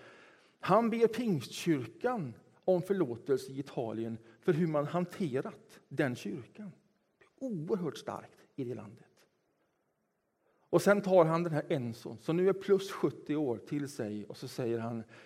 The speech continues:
"Detta ska bli min konsult i ekumeniska frågor." Och så lyfter han in honom dit. Och då har man möjlighet att influera. Och jag tycker detta är så spännande.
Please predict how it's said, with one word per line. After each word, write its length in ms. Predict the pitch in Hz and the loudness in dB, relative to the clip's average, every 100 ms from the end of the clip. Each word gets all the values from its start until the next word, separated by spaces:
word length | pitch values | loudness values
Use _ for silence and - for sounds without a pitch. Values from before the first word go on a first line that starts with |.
| - - - | -20 -20 -14
"Detta 640 | 156 254 - - - 226 - - _ _ _ | 0 0 0 -10 -4 -4 -6 -20 _ _ _
ska 240 | - 170 | 2 4
bli 320 | 147 170 160 | 4 0 2
min 420 | 156 160 135 110 107 - _ _ _ | 0 0 0 -4 -8 -20 _ _ _
konsult 920 | - 170 - - 180 104 - - - _ _ | -2 -2 -2 -4 -4 -4 -12 -20 -20 _ _
i 200 | 143 123 | -8 -6
ekumeniska 680 | 123 - 139 127 110 113 117 | -8 -4 -2 -2 -4 -6 -6
frågor." 420 | 117 127 107 104 104 _ - - | -4 -6 -6 -10 -16 _ -12 -12
Och 80 | |
så 100 | - | -8
lyfter 300 | 123 123 - | -8 -8 -6
han 160 | 131 120 | -6 -6
in 80 | 107 | -10
honom 400 | 117 107 98 98 - | -10 -10 -12 -16 -18
dit. 380 | - - _ _ _ _ _ _ _ _ _ _ _ _ _ _ _ _ | -20 -20 _ _ _ _ _ _ _ _ _ _ _ _ _ _ _ _
Och 80 | 120 | -4
då 80 | 165 | -2
har 140 | 226 | -2
man 140 | 214 | -2
möjlighet 480 | 214 175 127 101 - | -2 -2 -2 -8 -8
att 60 | 135 | -4
influera. 520 | 127 123 127 107 104 - - _ _ _ _ _ _ _ _ | -4 -4 -6 -6 -12 -16 -20 _ _ _ _ _ _ _ _
Och 300 | - - 202 | -20 -2 -2
jag 100 | 202 | 0
tycker 220 | 208 202 | -2 0
detta 260 | 208 196 | 0 2
är 140 | 180 139 | 2 2
så 120 | - | -2
spännande. 460 | - 156 110 101 | -4 -4 -2 -8